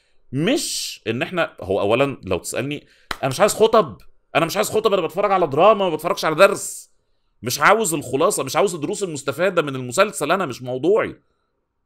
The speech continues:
فمش عايز خطبة خالص. مع ذلك لو يا سيدي حاضر أنت بترفق بينا عشان إحنا عقولنا تعبانة ومش هنفهم الكلام الكبير اللي أنتوا بتقولوه دي، بتقولوه ده، وخلاص أصلًا الصيام مع الكحك مع الشاي جابوا لنا حلتبيس في مخنا،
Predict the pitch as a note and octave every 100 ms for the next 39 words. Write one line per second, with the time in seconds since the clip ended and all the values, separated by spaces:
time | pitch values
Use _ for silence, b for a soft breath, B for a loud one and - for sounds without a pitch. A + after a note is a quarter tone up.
0 | _ - B2+ - _ A#2+ A#2+ A3 G#3 G#3
1 | E3+ - B2 - G#2 A2 A2+ E3 E3+ G#2+
2 | G2+ F#2+ C#3+ C3 - A#2+ A#2+ D2+ A2 G2
3 | F2 B2+ C#3 - B2+ - F2 B2+ A#2+ G#2+
4 | G#2+ A#2 A#2 F#2+ A2 G2+ F2+ E2+ F#2 G2
5 | F#2+ b b F2+ G#2 - A2+ C3+ - E2
6 | D#2 - - G2 G2 - E2+ G2 F2+ F#2+
7 | F#2 D#2+ D#2 F2+ G2 E2 G#2 - - E2
8 | F2 F#2+ G2 A#2+ G#2+ A#2+ B B F2 F#2+
9 | G2+ A2+ C3 - B2+ C3+ A#2+ G#2+ F#2 F2
10 | E2 - G#2 A#2+ C3 G#2 F#2 F2+ B2+ -
11 | G#2 F#2 F2+ - A#2 B2+ G#2 G#2 B2 A2
12 | G2+ F2 E2+ E2+ D#2 G#2+ F#2 F2 A2 -
13 | F#2 F2+ - A#2 A#2